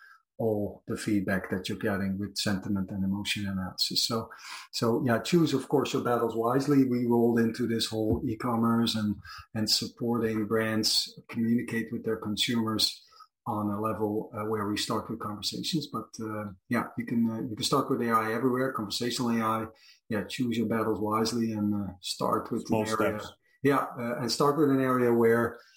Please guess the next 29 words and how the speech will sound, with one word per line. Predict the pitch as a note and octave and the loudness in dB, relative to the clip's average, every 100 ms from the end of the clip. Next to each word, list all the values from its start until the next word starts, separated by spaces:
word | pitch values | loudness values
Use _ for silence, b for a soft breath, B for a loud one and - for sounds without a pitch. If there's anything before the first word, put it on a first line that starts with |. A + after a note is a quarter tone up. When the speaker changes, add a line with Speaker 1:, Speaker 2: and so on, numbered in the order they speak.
| B _ _ - | B _ _ 0
Speaker 1:
where, | A2+ A2 G#2+ - B2+ | 4 6 4 2 -2
uh, | G#2 G#2 - | -2 -2 -2
where | A2 A2 A2 | -2 0 0
you | A2 G#2+ A#2+ B2 | 0 -2 -4 -4
increase, | A2 G#2+ A#2 A2+ - G#2+ | -6 -4 -4 0 -2 -2
uh, | G#2 F#2 | -4 -4
the | G2 | -2
business, | B2 - - - | -2 -2 -4 -2
right? | B2 E3 - E3 - | -2 -2 -8 -8 -2
Speaker 2:
Yeah. | G#2+ | -2
Speaker 1:
Um, | G#2 G#2 G#2 F#2+ _ B B B B _ G#2+ | -2 -4 -6 -10 _ B B B B _ -6
uh, | G2+ G2+ G2 | -4 -4 -4
and | G#2 G#2 | 0 2
where | G#2 | 4
you | G2 | 2
help | - C3 - | 2 0 0
the | G#2 | -6
business. | F#2+ A2 - - A2+ | -4 -4 -4 -4 0
When | A2+ | 2
you | G#2+ | 4
just | C3 B2 - | 2 2 2
re-, | A#2 A2+ | 0 2
repositioned | A#2 C3+ A#2+ A2+ A#2 A#2+ G#2 | 2 2 0 0 0 0 -2
your | A2+ | 0
brand, | A2 A2+ B2+ C3+ - b b b _ - | 2 2 2 -2 -8 b b b _ -6
uh, | G#2+ - | -6 -4
you | A#2+ | -2
might | A2 A2 | -2 -2
wanna | G#2+ G#2 G2+ G2 | -2 -2 -2 -4